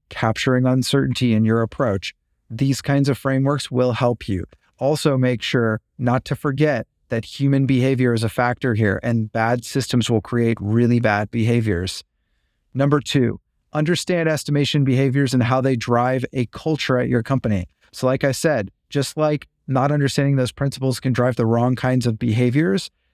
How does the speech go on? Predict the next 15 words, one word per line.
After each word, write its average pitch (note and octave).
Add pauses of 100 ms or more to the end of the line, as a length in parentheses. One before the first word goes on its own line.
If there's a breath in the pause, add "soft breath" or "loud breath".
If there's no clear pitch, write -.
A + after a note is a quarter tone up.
(160)
the B2+
behaviors D3
that C#3
come C#3+
out C#3
of B2+
estimation C3
will A#2+
create C#3
an A#2+
estimation A#2+
culture A2+
at A2
your A#2
company. F#2+